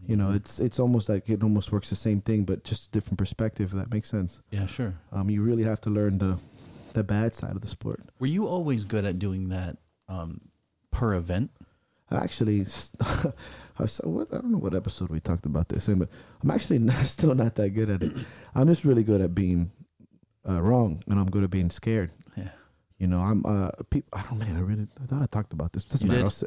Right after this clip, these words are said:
Speaker 1: it did,
Speaker 2: No, you
Speaker 1: right?
Speaker 2: did, yeah.
Speaker 1: Yeah. Uh, I think it was, like, episode nine or whatever. Like, I, I,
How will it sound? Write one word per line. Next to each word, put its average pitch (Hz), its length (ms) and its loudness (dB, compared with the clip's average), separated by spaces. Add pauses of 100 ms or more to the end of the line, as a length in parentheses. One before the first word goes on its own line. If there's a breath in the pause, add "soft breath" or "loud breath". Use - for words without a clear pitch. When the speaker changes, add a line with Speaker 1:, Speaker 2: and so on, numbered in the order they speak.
Speaker 1:
it 135 80 2
did, 147 100 4
Speaker 2:
No, 120 60 2
you - 80 4
Speaker 1:
right? 127 80 4
Speaker 2:
did, 117 120 -2 (120)
yeah. 117 80 -4
Speaker 1:
Yeah. 180 160 2 (500 loud breath)
Uh, - 40 -2
I - 60 2
think 101 120 -2
it 139 40 -2
was, 123 100 -2
like, 98 120 -4
episode 98 340 -4
nine 95 280 2
or - 20 0
whatever. 87 300 -2
Like, 107 180 2
I, 131 160 4
I, 123 200 2